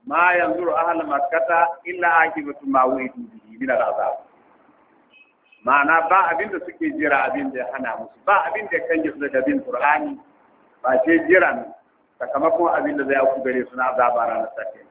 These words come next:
kiyama. Qala Qatada, Malam Qatada bin Di'ama ya ce, "Ta'wiluhu akibatu," ma'ana sakamakon abin da suka yi na kafirci, jiran ya same su daidai ya rage musu. Allah ya ce, "To yau mai ya'ti ta'wiluhu," ranar da wato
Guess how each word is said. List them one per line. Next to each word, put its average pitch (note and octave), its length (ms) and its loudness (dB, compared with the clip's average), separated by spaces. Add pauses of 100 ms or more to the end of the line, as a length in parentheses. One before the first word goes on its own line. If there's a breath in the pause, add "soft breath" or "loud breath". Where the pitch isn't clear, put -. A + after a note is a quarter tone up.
kiyama. - 240 -20 (1200)
Qala D3 280 4
Qatada, C3 480 2
Malam C#3+ 280 2
Qatada C#3 440 2
bin C3+ 240 0
Di'ama B2+ 400 2
ya A#2+ 160 4
ce, G2 160 -14 (760)
"Ta'wiluhu E3 760 4
akibatu," C#3 640 0
ma'ana C3+ 440 2
sakamakon F3 560 2
abin D#3 240 0
da C#3+ 120 -8
suka C#3 120 -6
yi C3+ 60 -2
na C3 100 0
kafirci, C3 480 -2 (100)
jiran D#3 420 -2 (360)
ya - 60 -10 (100)
same C#3+ 240 0
su - 160 -12
daidai D#3 480 0
ya C#3 100 2
rage B2+ 300 0
musu. G#2+ 200 -10 (680)
Allah F3+ 260 4
ya E3 160 4
ce, D#3+ 80 -6
"To C#3+ 100 -10
yau G#3 220 0
mai F#3 80 4
ya'ti F3 400 -2
ta'wiluhu," D#3 560 -2
ranar G3+ 320 2 (100)
da - 300 0 (720)
wato D3+ 340 2